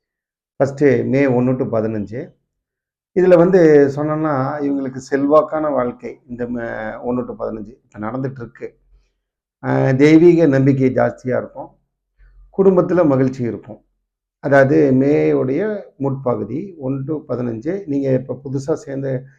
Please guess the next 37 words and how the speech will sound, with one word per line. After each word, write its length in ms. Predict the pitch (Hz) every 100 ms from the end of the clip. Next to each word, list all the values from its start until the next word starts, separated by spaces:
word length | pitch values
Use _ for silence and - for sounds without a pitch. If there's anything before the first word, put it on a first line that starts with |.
| _ -
பார்க்குறவங்களுக்கான 720 | 131 131 139 131 123 127 123 120 113 107 107 104
இதை 220 | 110 120
கொடுக்குறேன். 480 | 117 110 104 107 139 _ _ _ _ _
நம்ம 240 | 127 139 139
டைட்டில்ல 420 | 143 147 143 156
எப்படி 300 | 139 135 143
கொடுக்குறோம் 380 | 131 131 135 123
அப்படின்னா, 480 | 117 139 196 175
ஒவ்வொரு 340 | 131 131 147 156
மாதத்துலையும் 600 | 139 135 135 131 175 190
ரெண்டு 300 | 131 139 131
ஆஃபா 240 | 135 147 131
பிரிச்சுட்டு, 480 | 131 131 _ - 226 262 _ _ _ -
முதல் 320 | 143 170 170
பகுதி 260 | 160 151
எப்படி 220 | 143 131 135
இருக்கும், 260 | 131 175
ரெண்டாவது 320 | 135 139 135
பகுதி 220 | 131 127 120
எப்படி 260 | 110 117
இருக்கும்ங்கிறது 720 | 110 - 123 113 110 123 185
எல்லா 240 | 135 135 147
மாத 300 | 131 139 139
வாரியாக 440 | 127 120 117 _ 180 208 - 143
up 80 | 135 160
to 60 |
ஏப்ரல் 400 | 135 127 123 131 131
பதினஞ்சு 220 | 117 113
வரைக்கும் 400 | 117 123 110 110
கொடுக்குறேன். 380 | 107 117 190 _ _ _ _ _ _ -
அஹ், 60 | 165
இப்ப 280 | 175 170 190
நம்ம 260 | 160 147
சொன்னது 400 | 143 147 156 165
வந்து 220 | 147 143 185
மே 240 | 143 175
பதினஞ்சு 800 | 170 165 143 147 139 123 120